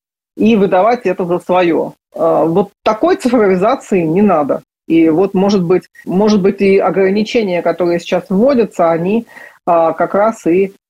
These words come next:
поспособствуют тому, чтобы от этого избавиться. Но, а, а разумные вещи, а, например, м, использование электронных дневников и электронных журналов,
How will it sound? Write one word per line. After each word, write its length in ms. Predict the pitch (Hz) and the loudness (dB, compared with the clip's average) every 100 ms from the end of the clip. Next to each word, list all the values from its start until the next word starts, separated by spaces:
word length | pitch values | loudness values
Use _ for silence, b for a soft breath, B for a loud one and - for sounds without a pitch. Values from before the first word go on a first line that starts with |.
| _ | _
поспособствуют 880 | 180 - 185 - 233 - 202 180 165 | -4 -2 -2 0 -2 -2 0 0 0
тому, 260 | 180 196 | -2 -2
чтобы 240 | 220 180 170 | -2 -2 -2
от 120 | 170 | -2
этого 320 | 190 170 175 | -4 -2 -2
избавиться. 580 | 165 160 143 139 - - b b - | 0 -2 0 -4 -8 -12 b b -2
Но, 300 | 208 247 247 | 2 2 2
а, 280 | - 208 - | 0 -2 0
а 120 | 226 | -2
разумные 680 | 254 233 311 339 277 247 214 | -2 -2 -4 -2 -2 -2 -2
вещи, 580 | 226 302 - - 214 160 | -2 -4 -6 -4 -4 -2
а, 200 | - 180 | -2 -2
например, 640 | 185 180 208 202 233 226 214 _ _ _ | -2 -2 -2 2 2 0 -4 _ _ _
м, 360 | - 175 165 165 | -6 -2 2 0
использование 580 | 190 262 247 214 226 214 | 0 0 2 0 2 2
электронных 540 | 214 - 254 240 214 | 0 0 0 2 0
дневников 680 | 196 214 220 220 262 254 - | 0 0 0 0 -2 0 0
и 80 | 202 | 0
электронных 560 | 196 - 240 240 214 | 0 0 0 0 -2
журналов, 540 | 196 214 220 254 302 | -2 0 0 -2 -2